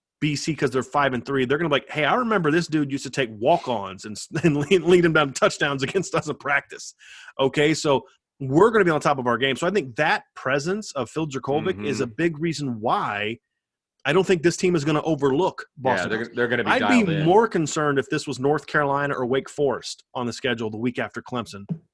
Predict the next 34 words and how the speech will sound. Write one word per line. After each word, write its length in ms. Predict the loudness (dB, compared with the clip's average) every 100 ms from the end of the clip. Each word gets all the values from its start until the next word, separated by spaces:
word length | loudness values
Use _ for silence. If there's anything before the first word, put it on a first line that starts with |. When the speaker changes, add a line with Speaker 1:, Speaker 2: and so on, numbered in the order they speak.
| -4
Speaker 1:
than 160 | -2
Boston 360 | 0 -2 -2 -6
College 340 | -4 -2 -4
because 340 | -10 -6 -4 -4
of 80 | -6
that. 200 | -12 -6
And 220 | -6 -6 -12 -20 _
if 220 | 4 4 2
the 80 | 2
defense 500 | 2 2 0 -2 -2
responds 500 | -4 -2 0 0 2
the 60 |
way 120 | 0 2
that 100 | 0
I 80 |
think, 300 | 0 -4 -4
which 160 | -4 -4
is 120 | -6
control 440 | -6 -6 -2 0 0
the 60 |
line 200 | -2 -4
of 60 | -6
scrimmage, 520 | -4 -6 -6 -12 -18 _ _ _ _ _
really 320 | -2 0 2
attack 460 | 0 -2 0 0 0
Phil 200 | 0 0
Jurkovec, 440 | 0 -4 -4 -4 -4
not 360 | 0 0 0
let 200 | 0 0
him 200 | 0 -4
get 160 | 0 0
into 220 | 2 0
a 80 | 2
rhythm, 380 | 0 -2 -4